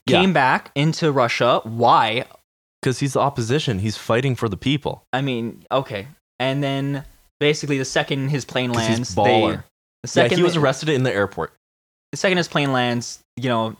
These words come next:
Speaker 2: they open up the doors, cops run in, arrest him. And I assume that they didn't have any official charge on him. They just kinda sort of arrested him.
Speaker 1: No, it was a violation of his, uh, agreement. He couldn't leave the country.
Speaker 2: Oh.
Speaker 1: That was part of his agreement with the suspended conviction of the money laundering back in twenty fourteen.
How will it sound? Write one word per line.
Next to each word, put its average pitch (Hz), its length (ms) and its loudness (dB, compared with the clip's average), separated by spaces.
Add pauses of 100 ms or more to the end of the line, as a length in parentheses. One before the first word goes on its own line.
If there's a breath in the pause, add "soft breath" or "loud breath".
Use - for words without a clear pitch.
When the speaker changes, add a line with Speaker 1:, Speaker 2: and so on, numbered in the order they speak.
Speaker 2:
they 127 220 0
open 131 280 0
up 117 60 -4
the 127 80 -4
doors, 113 500 -2 (100)
cops 117 280 0
run 117 160 -2
in, 113 260 -4
arrest 117 340 -2
him. 101 220 -4 (480)
And 131 100 0
I 139 40 4
assume 202 380 0
that 170 140 2
they 156 100 2
didn't 147 180 0
have 135 260 0
any 135 160 -2
official 123 340 -4
charge 117 580 -4
on 143 180 0
him. 214 140 -4 (480)
They 131 80 -6
just 131 140 -6
kinda 120 200 0
sort 139 160 -4
of 113 80 -6
arrested 113 380 -2
him. 160 120 0
Speaker 1:
No, 120 200 2
it - 20 2
was 117 140 0
a 117 60 2
violation 98 600 0
of 87 140 -4
his, 85 180 -6
uh, 80 320 -2
agreement. - 580 -8 (600)
He 95 60 -6
couldn't 98 220 -2
leave 92 120 -2
the 90 60 -8
country. 87 420 -6 (520)
Speaker 2:
Oh. - 440 2
Speaker 1:
That - 60 0
was 98 100 0
part 110 160 0
of 98 80 -6
his 98 160 -2
agreement 92 380 -2
with 85 100 -6
the 87 100 -4
suspended 87 480 -6
conviction 85 420 -6
of 80 100 -6
the 82 80 -8
money 87 220 0
laundering 80 360 -2
back 80 180 -4
in 85 60 -6
twenty 82 220 -6
fourteen. 80 420 -6